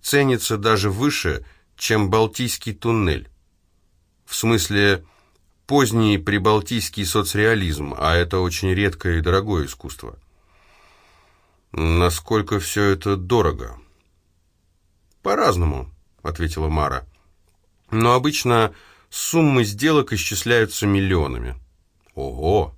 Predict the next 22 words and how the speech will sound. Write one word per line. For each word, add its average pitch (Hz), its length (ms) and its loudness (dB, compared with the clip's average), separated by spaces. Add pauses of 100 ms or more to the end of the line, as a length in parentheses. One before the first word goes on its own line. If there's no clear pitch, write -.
(840)
А 80 400 4
почему 82 480 0
такое 80 500 -2 (120)
название 78 800 -2
гипс? 73 540 -10 (640)
Это 76 160 -8
что, 78 360 -2
какие-то 78 500 -8
изделия 95 560 0
из 92 120 -4
гипса, 82 500 -6
фигурки?» 80 720 -6 (640)
Мара 82 280 2
засмеялась. 76 840 -2
«Какой 185 300 -4
ты - 120 -2
у 117 40 2
меня 113 180 2
девственный, 104 600 0
Порфирий, 85 600 -2 (360)
какой 90 260 -4
свежий! 85 720 0